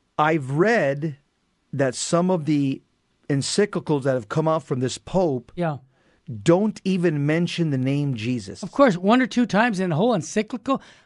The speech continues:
Speaker 2: What's that about? See, this is
Speaker 1: Yeah.
Speaker 2: why we have to ask and pray for the Holy Father to confirm us in our faith, not to water down the faith. I'm sorry, Jesse. I, I pray for that. When I, at the end of the rosary, everybody says, "For the intentions of the Holy Father,"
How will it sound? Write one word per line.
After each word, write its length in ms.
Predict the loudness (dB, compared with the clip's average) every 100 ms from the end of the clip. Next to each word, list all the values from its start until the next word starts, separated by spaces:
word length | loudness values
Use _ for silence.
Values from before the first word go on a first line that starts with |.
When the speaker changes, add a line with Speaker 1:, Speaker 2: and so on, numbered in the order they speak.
| -4
Speaker 2:
What's 260 | 2 2 0
that 200 | -2 -2
about? 200 | -2 -4 -8
See, 160 | -6 -4
this 240 | 2 2
is 140 | 2 0
Speaker 1:
Yeah. 80 | 4
Speaker 2:
why 140 | 4
we 180 | 4 2
have 240 | 2 0
to 140 | -4 -6 -8 _
ask 320 | 0 0 -2
and 140 | -6 -4
pray 220 | 0 0
for 120 | 0
the 140 | -2 0
Holy 260 | 0 0
Father 340 | 0 0 0 -2
to 100 | -4
confirm 520 | -4 -6 -2 0 0
us 180 | 0 -4
in 100 | -4
our 140 | -2
faith, 340 | -4 -4 -4 -4
not 240 | -4 -4
to 280 | -2 0 -2 -6 _ _
water 340 | 0 2 4 2
down 300 | 0 0 -2
the 80 | -4
faith. 340 | -6 -6 -4
I'm 140 | -4
sorry, 280 | -2 0 0
Jesse. 380 | 0 -4 -4 -6
I, 100 | -6 -10 -4
I 140 | 0 0
pray 340 | 2 2 2
for 140 | 0
that. 240 | -2 0 0
When 120 | 0
I, 140 | 2 0 -4 0
at 140 | 0
the 140 | 4 6
end 100 | 6
of 80 | 6
the 80 |
rosary, 420 | 6 8 6 6 4
everybody 320 | 4 2 0
says, 240 | 0 0
"For 100 | 0
the 160 | -2 -2
intentions 520 | -2 -2 -2 -2 -4
of 100 | -2
the 60 | -2
Holy 220 | -2 -2
Father," 380 | -2 -2 -2